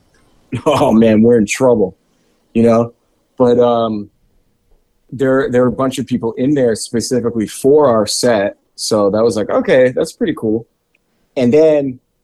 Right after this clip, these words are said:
I found out, um, you know, people kept piling on and piling in, piling in. And I found out that, uh, there was a huge line to get in. People really wanted to catch it. I don't know. I guess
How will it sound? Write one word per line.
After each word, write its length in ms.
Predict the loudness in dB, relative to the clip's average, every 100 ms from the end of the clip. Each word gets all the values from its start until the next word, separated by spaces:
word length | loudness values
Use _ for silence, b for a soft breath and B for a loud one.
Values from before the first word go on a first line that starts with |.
| -12
I 80 | -10
found 340 | -6 -4 -2
out, 400 | -2 0 -2 -4 _ _ _ _ _ _ _ _ -4
um, 580 | -2 -2 -4 -6 -10 -14
you 140 | -8 -4
know, 180 | -4
people 260 | -6 -6 -6
kept 240 | -6 -8
piling 440 | -6 -2 0 0 0
on 340 | -4 -4 -8 -10
and 140 | -10
piling 320 | -4 -2 -2 -2
in, 120 | -4
piling 480 | -4 -4 -4 -6 -12 _ -16
in. 220 | -16 -16 _ _ _ _ -20 -18 -4
And 100 | 0
I 80 | 0
found 320 | 0 0 2
out 220 | 2 0 -2
that, 220 | -2 0
uh, 280 | -2 -2 -4
there 100 | -4
was 140 | -4 -6
a 40 |
huge 760 | -14 -10 -6 -4 -2 0 0 0
line 460 | 0 0 -2 -4
to 100 | -6
get 220 | -2 0
in. 280 | 0 -2 -8 _ _ _
People 240 | -4 0 2
really 220 | 2 4
wanted 240 | 2 0
to 60 | -2
catch 320 | -2 -2 0
it. 240 | -2 -2 -8 _ _ -2
I 60 |
don't 140 | 0 2
know. 240 | 0 0
I 100 | -2
guess 380 | -2 -4 -6